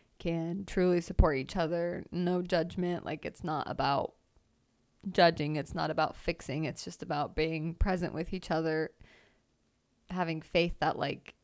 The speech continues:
everything will work itself out, um, and just kinda ride the waves of this life and heal and grow and learn and change. So that's kinda what I hope,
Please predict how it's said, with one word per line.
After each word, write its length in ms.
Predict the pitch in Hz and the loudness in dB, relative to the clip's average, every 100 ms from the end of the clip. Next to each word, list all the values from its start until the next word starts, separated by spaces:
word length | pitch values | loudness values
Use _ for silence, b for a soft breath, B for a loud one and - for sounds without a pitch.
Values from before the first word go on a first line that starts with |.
| _ _ | _ _
everything 400 | 175 170 175 185 | 0 0 0 0
will 100 | 165 | 0
work 240 | 160 160 175 | 0 -2 -6
itself 400 | - 170 165 170 | -4 -4 0 0
out, 400 | 165 175 202 - B B B B B - | 4 4 4 0 B B B B B -4
um, 440 | 165 156 151 165 - _ _ _ - | -2 0 -2 -6 -14 _ _ _ -6
and 160 | 175 160 | -4 -2
just 200 | 160 - | -4 -2
kinda 200 | 175 156 | -2 0
ride 420 | 147 151 147 - | 2 2 0 -4
the 80 | 143 | -2
waves 440 | 139 131 - - | 0 0 -2 -8
of 500 | - - - - - | -4 -4 -4 -10 -10
this 220 | - 214 - | -8 -6 -4
life 380 | 90 - - - 87 | -4 -4 -10 -10 -6
and 440 | 90 113 - - - _ _ _ _ | -6 -6 -10 -12 -16 _ _ _ _
heal 480 | - 220 202 190 180 | -4 2 4 6 4
and 240 | - 170 | 2 -4
grow 360 | 160 185 180 170 | 0 2 4 4
and 140 | 160 | 2
learn 280 | 160 170 165 | 0 0 0
and 120 | 160 | -2
change. 520 | 160 175 160 156 - - B B B B B B B B _ _ _ _ - | 0 0 0 -2 -6 -14 B B B B B B B B _ _ _ _ -16
So 420 | - 185 175 165 | -6 0 0 0
that's 280 | 175 180 - | 2 0 0
kinda 240 | 208 202 | -2 2
what 120 | 202 | 2
I 60 | 196 | 2
hope, 380 | 190 180 175 | 2 2 4